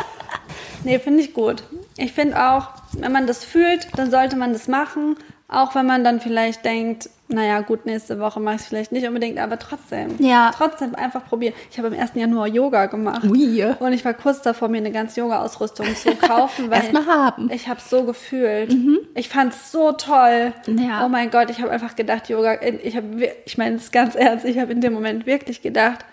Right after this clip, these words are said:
Speaker 1: Yoga kann mein Leben verändern.
Speaker 2: <laughs>
Speaker 1: Hab ich kurz gedacht, so toll fand ich das. Und dann hab ich mir vorgenommen, immer wenn ich im Homeoffice bin,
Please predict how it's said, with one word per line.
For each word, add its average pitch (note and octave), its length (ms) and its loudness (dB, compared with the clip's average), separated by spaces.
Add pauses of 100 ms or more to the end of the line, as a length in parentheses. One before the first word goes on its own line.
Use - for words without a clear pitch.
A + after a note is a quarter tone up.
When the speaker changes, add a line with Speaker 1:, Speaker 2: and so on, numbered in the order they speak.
(140)
Speaker 1:
Yoga A3 240 0
kann A3 160 -8
mein A3+ 120 -6
Leben G#3+ 240 0
verändern. - 300 -2
Speaker 2:
<laughs> - 640 4
Speaker 1:
Hab C#4 80 4
ich C#4+ 160 0
kurz F4 260 0
gedacht, C4 420 2
so C#4+ 100 4
toll C4 260 2
fand B3 240 0
ich - 140 -8
das. A3+ 240 -2
Und - 100 -4
dann A#3+ 180 2
hab A#3+ 120 2
ich A#3+ 100 -2
mir A3+ 120 -2
vorgenommen, B3 480 2
immer B3 240 0
wenn G#3 120 0
ich G#3+ 100 -6
im G#3+ 160 -4
Homeoffice A#3 480 -2
bin, A#3 300 0